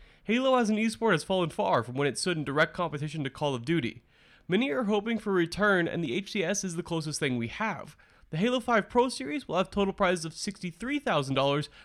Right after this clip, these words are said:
but that's split across four regions. The release of Halo Infinite was also going to bring Esports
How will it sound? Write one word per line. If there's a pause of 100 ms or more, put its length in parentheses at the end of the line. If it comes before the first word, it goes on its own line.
but
that's
split
across
four
regions. (560)
The
release
of
Halo
Infinite
was
also
going
to
bring
Esports